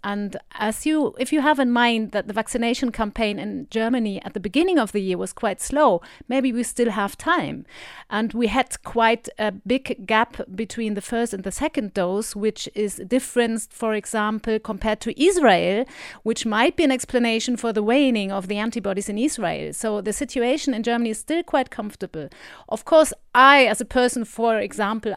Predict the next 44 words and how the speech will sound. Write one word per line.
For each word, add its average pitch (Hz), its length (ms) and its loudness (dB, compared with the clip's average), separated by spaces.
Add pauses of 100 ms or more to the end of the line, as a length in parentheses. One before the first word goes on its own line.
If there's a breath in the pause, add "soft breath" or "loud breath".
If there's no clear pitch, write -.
I'm 220 200 -2
looking 269 280 4
forward 285 540 6
to, 226 320 -4
uh, 202 320 -2
having 220 320 0
my 190 120 -2
parents, 233 880 2
like, 190 460 -8
eighty 226 320 0
years 220 420 2
old, 202 440 0
for 214 240 -2
a 202 40 0
booster 226 360 2
shot, 185 340 -2
but 190 240 -6 (800 loud breath)
this 214 220 -4
must 226 260 -2
not 233 220 -8
be 220 80 -4
now. 202 320 -4
It 156 160 -10
can 214 300 -2
be 208 260 -2
towards 214 840 -2
autumn 220 440 -2
and 185 140 -8
winter 247 340 2
and 196 240 -4
only 262 180 2
for 226 200 -4
a 190 60 -4
small 240 300 0
percentage 202 540 -6
of 170 160 -10
people. 175 300 -6
It's - 220 -6
not 269 220 0
important 208 540 0
for 185 200 -2
me, 185 320 -2
for 156 240 -8
example. 151 560 -10